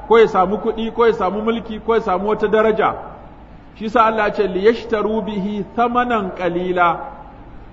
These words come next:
domin su musanya ɗan tamani ƙanƙani. Mafhumul mukhalafa kenan, idan tamani da yawa ne za a iya yi? Aka ce, "A'a, abin da ake nufi duniya ga baki ɗayanta tamani ne ɗan ƙanƙani."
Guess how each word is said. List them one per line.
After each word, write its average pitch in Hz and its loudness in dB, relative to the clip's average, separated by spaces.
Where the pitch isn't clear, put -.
domin 196 2
su - -4
musanya 196 -2
ɗan 220 -2
tamani 190 -2
ƙanƙani. 156 -4
Mafhumul 254 0
mukhalafa 233 4
kenan, 214 0
idan 226 2
tamani 240 2
da 220 4
yawa 226 6
ne 214 -2
za 214 4
a 214 0
iya 220 2
yi? 247 0
Aka 190 -2
ce, 196 -2
"A'a, 185 8
abin 208 -2
da 226 4
ake 214 2
nufi 202 -4
duniya 220 0
ga 156 0
baki 156 -4
ɗayanta 214 -2
tamani 170 0
ne 156 -2
ɗan 143 -6
ƙanƙani." 117 -10